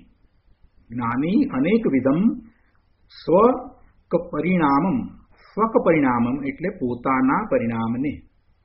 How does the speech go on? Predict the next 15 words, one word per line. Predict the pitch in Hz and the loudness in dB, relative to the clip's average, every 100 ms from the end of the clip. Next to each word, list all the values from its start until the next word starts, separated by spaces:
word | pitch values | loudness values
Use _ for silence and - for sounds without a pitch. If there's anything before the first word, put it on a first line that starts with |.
| _ _ _ _ _ 113 | _ _ _ _ _ -2
જાણનપી | 123 147 220 254 - 180 139 | 2 2 4 4 2 -2 0
જાણતો | 123 127 156 - 143 110 | 0 0 -2 -4 -4 -4
હોવા | 117 117 110 | -4 -2 -4
છતાં | - 113 135 156 156 - _ _ _ - _ - | -6 -8 -6 -6 -8 -14 _ _ _ -20 _ -6
નિશ્ચયથી | 131 156 - 180 139 110 92 | -4 -4 0 0 0 -6 -10
ખલું | 120 127 151 196 - - _ _ _ _ _ _ | -6 -4 -4 -4 -12 -20 _ _ _ _ _ _
પરદ્રવ્ય | 151 196 226 - 143 147 143 190 | 0 2 2 2 2 2 0 -2
પર્યાયે | 156 131 131 127 131 165 196 220 - _ _ _ _ _ | 2 2 2 0 0 0 -2 -4 -10 _ _ _ _ _
પરદ્રવ્યના | 139 165 185 143 131 127 143 147 170 180 | -2 0 0 2 0 2 0 0 -2 -2
પર્યાયમાં | 123 123 123 120 117 117 120 139 170 185 180 - _ _ _ _ _ - | -2 0 -2 0 0 0 0 -2 -2 -4 -8 -16 _ _ _ _ _ -4
ન | 127 226 | 2 4
અપી | 233 190 185 175 170 | 4 2 -2 -4 -2
પરિણમતી, | 147 139 131 117 113 98 90 - _ _ _ _ 127 | 0 2 0 -2 -8 -12 -14 -20 _ _ _ _ -6
પરિણમતો | 135 208 220 151 - 117 110 | 0 2 2 0 0 0 -2
નથી, | 104 - 101 98 | -6 -14 -16 -14